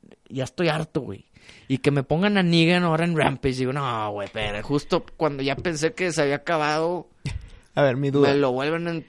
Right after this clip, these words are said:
Speaker 1: embarrar en la cara.
Speaker 2: Los que hacen el casting
Speaker 1: Mm.
Speaker 2: dijeron,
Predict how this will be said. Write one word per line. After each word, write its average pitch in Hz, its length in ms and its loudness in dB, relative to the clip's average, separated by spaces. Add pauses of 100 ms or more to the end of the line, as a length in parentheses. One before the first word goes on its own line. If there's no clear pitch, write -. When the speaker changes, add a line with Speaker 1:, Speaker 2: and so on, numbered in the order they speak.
(120)
Speaker 1:
embarrar 147 420 0
en 160 60 -6
la 147 100 -6
cara. 135 460 -6
Speaker 2:
Los 135 260 0
que 139 140 2
hacen 147 240 2
el 160 140 0
casting 135 560 -2
Speaker 1:
Mm. 107 300 -8 (200)
Speaker 2:
dijeron, 120 480 -4